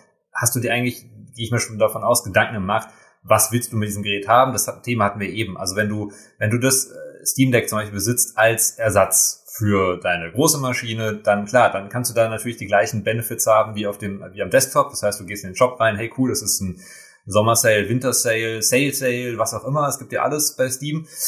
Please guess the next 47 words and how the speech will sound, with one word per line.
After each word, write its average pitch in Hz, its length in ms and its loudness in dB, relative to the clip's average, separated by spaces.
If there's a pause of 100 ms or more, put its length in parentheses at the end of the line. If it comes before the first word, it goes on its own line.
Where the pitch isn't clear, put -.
(260)
Und 117 600 2
da 107 220 4
kannst 135 220 -2
du 143 40 -4
natürlich 139 260 -8
dann 127 120 -6
wieder 123 140 0
ordentlich 123 260 2
profitieren. 110 580 -2
Bei 101 140 4
Nintendo, 123 520 -4
ja, 104 300 2
das 117 140 -2
stimmt, 131 320 -2
wenn 113 160 2
da 135 80 4
ein 120 120 -2
Sale 131 300 2
ist, 165 320 -4
dann 127 240 -2
gehst 110 240 -8
du 135 60 -8
da 123 100 2
eher 123 280 2
rein, 120 200 6
um 117 140 -8
drüber 110 240 -6
zu - 120 -4
lachen 151 440 2
und 120 160 -8
ihn 104 100 -10
wieder 107 120 -4
zu 107 120 -4
schließen, 110 460 -4
weil 87 160 6
das 90 100 -4
einfach, 95 480 0
äh, 90 220 -10
dann 90 280 -8
sind 101 160 -6
die 98 60 -10
Dinger 110 240 2
dann 95 340 -2
zwei 110 220 4
Euro 110 160 2
neunundneunzig 104 480 -4
günstiger. 110 540 2